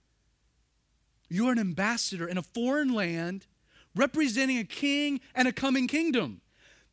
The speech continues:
That's your role. That's your job. And not only has he, has he called us to that,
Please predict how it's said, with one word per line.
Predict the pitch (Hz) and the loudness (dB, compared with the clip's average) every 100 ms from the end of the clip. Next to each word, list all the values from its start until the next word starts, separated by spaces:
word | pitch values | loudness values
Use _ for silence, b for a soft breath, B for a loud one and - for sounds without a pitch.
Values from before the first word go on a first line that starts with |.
| _ | _
That's | 247 302 - 262 | 0 0 0 0
your | 269 | 0
role. | 233 247 277 247 147 101 85 _ _ _ _ _ _ _ _ _ _ _ _ _ _ _ - | 2 2 4 2 0 -6 -14 _ _ _ _ _ _ _ _ _ _ _ _ _ _ _ -8
That's | 214 | -4
your | 254 233 | -2 -2
job. | 185 247 240 151 104 - _ _ _ _ _ _ _ _ _ _ _ _ _ | 0 0 0 -2 -6 -16 _ _ _ _ _ _ _ _ _ _ _ _ _
And | - 233 | 0 0
not | 302 381 | 2 0
only | 311 247 | 0 2
has | 233 | 0
he, | 208 220 | -2 -2
has | 208 208 | -2 -4
he | |
called | 190 - 220 277 247 | -6 -4 0 0 0
us | 196 - | -6 -6
to | 156 | -6
that, | 127 120 147 | -4 -4 -6